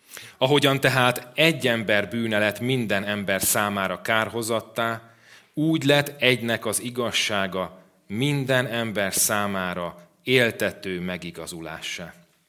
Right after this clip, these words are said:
Mert ahogyan az egy ember engedetlensége által sokan lettek bűnösökké,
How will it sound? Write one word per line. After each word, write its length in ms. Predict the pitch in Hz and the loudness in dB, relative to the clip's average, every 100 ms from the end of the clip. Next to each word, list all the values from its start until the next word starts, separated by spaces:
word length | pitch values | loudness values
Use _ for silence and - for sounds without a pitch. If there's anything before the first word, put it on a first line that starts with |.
| _ _ _ _ _ - - - - | _ _ _ _ _ -18 -16 -12 0
Mert 160 | 127 | 4
ahogyan 360 | 139 139 139 135 | 4 4 4 4
az 160 | 131 - | 4 4
egy 220 | 170 170 | 2 2
ember 460 | 131 127 117 113 123 | 0 0 2 2 2
engedetlensége 1000 | 123 110 107 104 110 104 - 110 107 | 0 0 0 0 0 0 0 0 0
által 500 | 110 113 117 127 123 | 2 2 2 0 0
sokan 500 | 113 - 120 - 98 | 2 0 -2 -2 -2
lettek 420 | 98 95 - 92 85 | 0 -2 -2 -6 -4
bűnösökké, 840 | 113 117 - 107 - 104 92 - | -4 -4 -4 -6 -6 -6 -6 -8